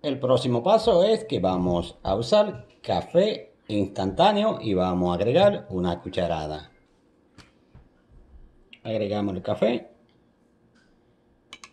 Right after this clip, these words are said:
y no hay nada mejor que este café de jengibre. Quizá usted nunca ha visto preparar este remedio de esta manera.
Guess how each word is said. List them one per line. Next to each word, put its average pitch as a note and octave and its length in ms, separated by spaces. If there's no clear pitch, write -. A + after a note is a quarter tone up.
y G#3+ 240
no C#3 180
hay A2+ 80
nada F#3+ 600
mejor E3 640
que F2 300
este E2+ 320
café - 580
de F2+ 120
jengibre. D2 680
Quizá G3+ 640
usted F2+ 320
nunca G3 640
ha F2 120
visto F#3+ 460
preparar E2 580
este F2+ 360
remedio F#3 520
de E2+ 260
esta E2 360
manera. D#2 480